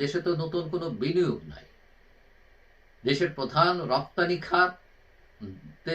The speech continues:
যদি ধস নামে, তাহলে ঝুঁকিতে পড়বে বাংলাদেশও। আশা করি সরকার এই মহা সংকট থেকে উত্তরণের জন্য যুগোপযোগী ভূমিকা নেবে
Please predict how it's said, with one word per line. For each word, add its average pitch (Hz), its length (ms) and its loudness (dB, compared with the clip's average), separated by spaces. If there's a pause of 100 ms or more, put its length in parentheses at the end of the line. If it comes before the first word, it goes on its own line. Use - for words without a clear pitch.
যদি 156 160 0 (120)
ধস 165 240 2 (180)
নামে, 117 220 -2 (880)
তাহলে 131 240 4 (120)
ঝুঁকিতে 143 400 -2
পড়বে 123 240 -2 (100)
বাংলাদেশও। 82 640 -8 (1800)
আশা 123 340 -2
করি 175 160 4 (140)
সরকার 151 360 4 (120)
এই 139 160 0
মহা 147 200 2 (140)
সংকট 139 360 0 (120)
থেকে - 200 -12 (480)
উত্তরণের 170 760 2
জন্য 131 160 -2 (200)
যুগোপযোগী 175 840 6 (140)
ভূমিকা 170 440 2
নেবে 170 200 2